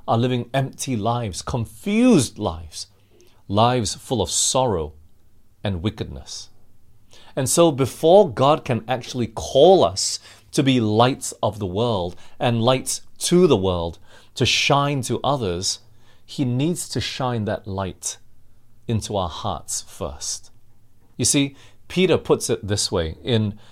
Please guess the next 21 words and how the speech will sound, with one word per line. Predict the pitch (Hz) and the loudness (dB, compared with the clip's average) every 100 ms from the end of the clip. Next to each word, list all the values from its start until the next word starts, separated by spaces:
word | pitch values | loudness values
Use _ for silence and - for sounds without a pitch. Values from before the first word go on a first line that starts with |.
| - | -16
s-, | - - - - | -6 -4 -4 -2
uh, | 123 | -2
First | 117 160 151 - | 2 4 4 2
Peter | - 156 135 | -2 0 0
chapter | - - - | 0 -4 -2
two | 107 - 156 98 101 - - - | -2 0 2 0 -4 -12 -20 -2
and | 131 117 | 0 2
verse | 120 117 - | 2 2 2
nine. | 113 123 104 76 76 - - - - | -2 -4 -6 -12 -14 -20 -20 -20 -6
"But | - 120 | -2 -2
ye | 107 131 147 | 0 2 4
are | 147 117 | 4 2
a | 117 | 2
chosen | 110 - 135 139 135 120 | -2 -2 -2 -2 -4 -4
generation, | 123 120 110 117 - 117 98 - - - - | -2 -2 -2 -2 -4 -8 -8 -14 -20 -8 4
a | 143 | 4
royal | 147 123 139 151 156 131 | 4 4 6 8 6 2
priesthood, | - 143 156 - - 110 87 - - - | 0 -2 -2 -4 -2 -2 -2 -10 -20 2
a | 151 | 4
holy | 123 - 170 170 170 165 | 4 4 4 6 4 2
nation, | 147 147 156 - 98 78 | 2 0 0 -2 -6 -8